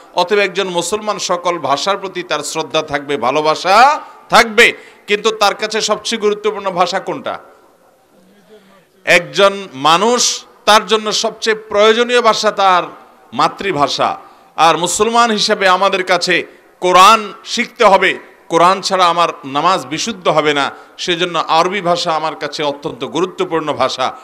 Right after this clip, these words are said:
সেটি আমাকে শিখতেই হবে। কিন্তু আমার সবচেয়ে বেশি প্রয়োজন হবে আমার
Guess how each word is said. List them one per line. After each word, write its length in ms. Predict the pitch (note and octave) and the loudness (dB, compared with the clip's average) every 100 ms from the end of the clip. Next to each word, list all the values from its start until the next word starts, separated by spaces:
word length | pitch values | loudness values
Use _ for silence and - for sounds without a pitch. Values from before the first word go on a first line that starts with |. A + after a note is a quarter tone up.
| - | -18
সেটি 220 | - F3+ F#3+ | -10 -4 -2
আমাকে 260 | F#3 E3+ | -2 -4
শিখতেই 480 | F#3 G3+ - - B3+ | -6 -6 -4 0 4
হবে। 240 | A3 A3 G3 - - - | 6 6 4 0 -10 -14
কিন্তু 240 | - G3 G3 | -10 -4 0
আমার 240 | F#3+ G3+ | 2 2
সবচেয়ে 460 | F#3 - G3 - G#3+ | -2 -2 -4 -4 -2
বেশি 200 | G3+ G3+ | -2 -4
প্রয়োজন 520 | - F#3+ G#3 G#3+ B3+ A#3+ | -2 2 4 4 4 4
হবে 260 | G3 G3+ E3 - - - _ _ _ _ _ _ _ | 4 4 2 -2 -18 -20 _ _ _ _ _ _ _
আমার 380 | D#3+ E3+ E3 D#3 | 0 4 4 4